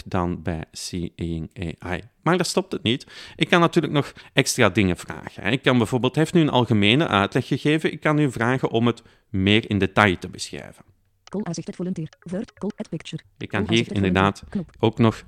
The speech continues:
Speaker 1: mocht,
Speaker 2: Virtual volunteer. De foto toont een modern call aanzicht het
Speaker 1: mocht het
Speaker 2: volunteer.
Speaker 1: niet duidelijk zijn, kan je hier ook nog een, ja, een, eh, echt, ehm, persoon bellen om meer uitleg te vragen over iets.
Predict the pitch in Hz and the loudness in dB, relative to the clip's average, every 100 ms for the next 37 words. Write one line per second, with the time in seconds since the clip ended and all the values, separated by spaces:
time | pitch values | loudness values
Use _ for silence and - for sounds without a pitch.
0 | - 110 127 - 180 214 190 208 202 202 | -2 2 2 0 -8 -8 -8 -6 -6 -6
1 | 233 _ 190 220 214 196 175 165 196 - | -8 _ -10 -8 -6 -6 -4 -4 -8 -6
2 | 196 175 165 107 123 180 165 123 101 113 | -6 -6 -4 2 2 2 0 0 4 6
3 | 131 135 - 120 113 98 92 95 95 98 | 6 4 2 0 2 0 2 0 -2 -4
4 | - 85 - - 87 82 80 - 78 - | -4 -6 -6 -6 -4 -4 -8 -8 -8 -8
5 | _ - 82 80 101 - _ 90 - - | _ -6 -4 -4 -8 -16 _ -6 -6 -10
6 | - - - - 101 92 85 85 82 - | -8 -8 -10 -4 -2 0 0 -2 -6 -10
7 | - _ - - - 107 104 101 - 95 | -14 _ -4 -2 2 2 2 -2 -14 0
8 | 98 95 95 - - _ 95 92 90 90 | 4 4 2 -6 -20 _ 0 2 0 0
9 | 90 95 92 87 - - - - - 85 | 0 0 -2 -4 -6 -14 -16 -18 -18 -20
10 | - - - - - - | -20 -20 -20 -20 -20 -20